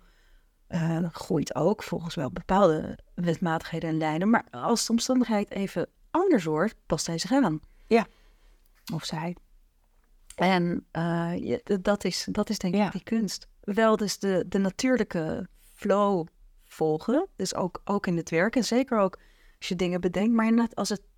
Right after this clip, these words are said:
Speaker 1: als de omstandigheid dan verandert, dat je kunt, eh, meebewegen.
Speaker 2: Meebewegen, bewegen.
Speaker 1: Ja.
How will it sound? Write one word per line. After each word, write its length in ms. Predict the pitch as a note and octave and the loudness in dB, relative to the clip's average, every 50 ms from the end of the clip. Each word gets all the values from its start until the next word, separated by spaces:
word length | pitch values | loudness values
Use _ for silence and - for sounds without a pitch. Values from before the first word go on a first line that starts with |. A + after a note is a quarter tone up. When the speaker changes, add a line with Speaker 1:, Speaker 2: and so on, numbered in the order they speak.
| _ - | _ -12
Speaker 1:
als 160 | - F3+ - | -10 -8 -4
de 60 | - | -4
omstandigheid 520 | G#3 F#3+ - - D4+ F4 F4 - G3+ F3 - | -4 -2 2 4 4 4 6 4 2 0 0
dan 160 | F3 E3+ E3+ | -2 -8 -6
verandert, 580 | - - G3 A3 C4+ C#4 G#3 E3 D#3+ F3+ - - | -6 -2 2 4 6 6 4 4 0 -4 -4 -6
dat 140 | A#3 - - | -6 -6 -6
je 80 | - | -8
kunt, 380 | - - A3+ G#3 F#3+ F#3+ - - - _ _ - - - - _ - _ _ _ - | -4 -2 -2 0 0 -2 -6 -10 -14 _ _ -20 -20 -20 -20 _ -20 _ _ _ -4
eh, 280 | - E3 D#3+ D#3+ F#3 E3+ | -2 0 0 0 -2 -2
meebewegen. 800 | E3 F#3+ G#3+ A#3+ B3 G#3+ F3 D#3+ F3 F3+ E3+ - - D#3+ E3 _ _ _ _ _ _ _ _ _ _ _ _ _ _ | 0 2 4 4 4 4 2 2 0 0 -2 -4 -6 -12 -12 _ _ _ _ _ _ _ _ _ _ _ _ _ _
Speaker 2:
Meebewegen, 1080 | - E3+ E3 E3+ F#3 G#3 A3+ B3+ A#3 A#3 A3 G#3+ G#3+ G#3+ G#3 G#3 - - G#3+ A#3 B3 - - C3 - - | -2 0 2 4 6 6 6 6 4 2 2 4 4 4 2 2 0 0 0 0 0 -2 -6 -12 -6 -2
bewegen. 840 | D#3+ D#3+ D#3 D3 D3+ D3 D#3 E3+ E3+ - G#3 A3+ B3 C4+ C4+ C#4 _ _ _ _ | 0 0 2 2 2 2 2 0 0 0 0 2 4 2 2 0 _ _ _ _
Speaker 1:
Ja. 260 | - F#3+ F3 D#3 - | -6 -6 -6 -6 -8